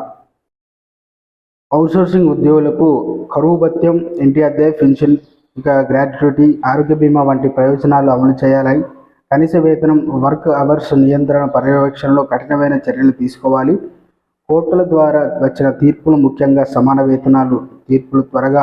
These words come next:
అమలు చేయాలని కేంద్ర రాష్ట్ర ప్రభుత్వ ఉద్యోగులకు, కార్పొరేట్ సంస్థలకు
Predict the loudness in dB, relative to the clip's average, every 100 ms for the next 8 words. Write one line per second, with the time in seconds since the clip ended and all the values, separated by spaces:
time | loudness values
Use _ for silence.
0 | 0 0 0 0 0 0 0 0 0 -4
1 | -16 _ _ _ -2 0 2 0 -2 -4
2 | -4 0 0 0 -2 0 0 0 0 -2
3 | -2 -2 -2 -2 0 -2 -2 -4 -2 -2
4 | -2 0